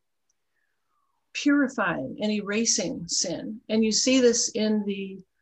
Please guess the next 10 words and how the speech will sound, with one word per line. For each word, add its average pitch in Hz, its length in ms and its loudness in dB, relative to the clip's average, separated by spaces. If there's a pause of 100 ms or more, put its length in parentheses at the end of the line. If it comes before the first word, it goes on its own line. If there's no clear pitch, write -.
(260)
um, 180 560 -4 (1040)
Hebrew 220 580 0 (180)
scriptures, 185 760 -4
in 208 160 -2
the 190 260 -6 (300)
sacrifices, 185 840 -10
right, 190 180 -10
of 185 140 -16
the, 180 340 -14 (240)
um, 180 320 -16